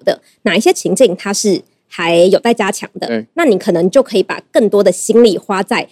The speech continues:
Speaker 1: 它可能做不好，我们还是需要人力去做的部分。那它可以做得很好，你就可以比较放心的把一些工作交给他。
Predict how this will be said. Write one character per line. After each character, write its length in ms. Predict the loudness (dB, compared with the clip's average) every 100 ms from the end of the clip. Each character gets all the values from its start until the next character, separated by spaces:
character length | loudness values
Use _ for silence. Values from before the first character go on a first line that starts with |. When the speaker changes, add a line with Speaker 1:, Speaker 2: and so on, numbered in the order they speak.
| _
Speaker 1:
它 140 | -8 -6
可 120 | -4
能 140 | -4
做 180 | 0 2
不 140 | 2 -2
好， 180 | -8 -4
我 100 | -2
们 100 | -2
还 80 | -4
是 100 | -2
需 180 | -2 2
要 160 | 0 0
人 160 | -6 -4
力 100 | -2
去 120 | -2
做 200 | -2 -2
的 80 | -2
部 200 | -6 -4
分。 120 | -4 -4 _ _
那 180 | -4 -4
它 200 | -4 -8
可 120 | 0
以 40 | 2
做 140 | 2
得 80 | 0
很 180 | -6 -6
好， 160 | -6 -6
你 60 |
就 100 | -4
可 160 | -2 0
以 80 | -4 _ _ _
比 100 | -2
较 100 | 0
放 260 | -2 -4
心 200 | 0 2
的 60 | 2
把 140 | -2
一 80 | -8
些 220 | 2 2 2 -6
工 180 | -2
作 180 | 2 0
交 160 | 2 -2
给 160 | -4 -8
他。 320 | -12 -12 -14